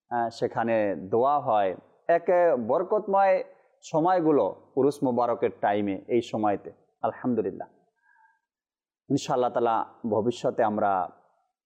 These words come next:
যখন লকডাউন না থাকবে, তো আমরা পরবর্তী সময়ে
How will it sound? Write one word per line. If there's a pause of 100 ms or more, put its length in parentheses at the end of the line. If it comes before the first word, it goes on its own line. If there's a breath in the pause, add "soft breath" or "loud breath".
(600)
যখন (680)
লকডাউন
না
থাকবে, (720)
তো
আমরা (340)
পরবর্তী
সময়ে